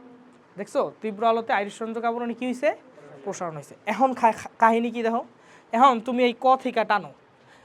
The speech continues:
এই আইরিশ রঞ্জক আবরণী এই ক থিকা রেখা টানো, ডাইরেক্ট চলে গেল র‍্যাবডমে। এটা ধরো র‍্যাবডম ওয়ান, আর ওয়ান, আর টু, আর থ্রি, র‍্যাবডম ওয়ান, টু, থ্রি, ডাইরেক্ট চলে গেল। এখন ক থেকে আরেকটা তেরা রেখা টানবা, প্রত্যেকটা থেকে একটা সোজা রেখা টানবা, একটা কি তেরা রেখা টানবা।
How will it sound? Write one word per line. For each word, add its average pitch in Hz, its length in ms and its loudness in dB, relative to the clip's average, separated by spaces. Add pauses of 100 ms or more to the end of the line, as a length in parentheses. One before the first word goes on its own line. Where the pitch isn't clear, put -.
এই 226 120 2
আইরিশ 233 360 4
রঞ্জক 254 240 0
আবরণী 262 560 2
এই 196 140 -6 (340)
ক 262 200 6
থিকা 240 240 2
রেখা 220 240 2
টানো, 151 240 -6 (1080)
ডাইরেক্ট 220 340 4
চলে 247 200 4
গেল 240 140 2
র‍্যাবডমে। 226 480 4 (360)
এটা 202 140 0
ধরো 233 180 4
র‍্যাবডম 226 380 4
ওয়ান, 220 200 6
আর 220 220 8
ওয়ান, 233 260 6
আর 208 160 4 (120)
টু, 277 100 -4
আর 226 220 4
থ্রি, 160 160 -12
র‍্যাবডম 190 400 -4
ওয়ান, 247 220 4
টু, 254 260 -4
থ্রি, 165 160 -12 (600)
ডাইরেক্ট 214 240 4
চলে 208 80 -2
গেল। 170 140 -6 (300)
এখন 214 180 -4
ক 262 120 4
থেকে 262 180 0
আরেকটা 254 240 4
তেরা 285 300 8
রেখা 226 220 2
টানবা, 151 340 -2 (280)
প্রত্যেকটা 254 320 0
থেকে 254 200 2
একটা 247 160 2
সোজা 247 280 2
রেখা 269 180 4
টানবা, 277 260 4
একটা 247 160 2
কি 240 200 -2
তেরা 220 260 4
রেখা 196 200 -2
টানবা। 143 280 -16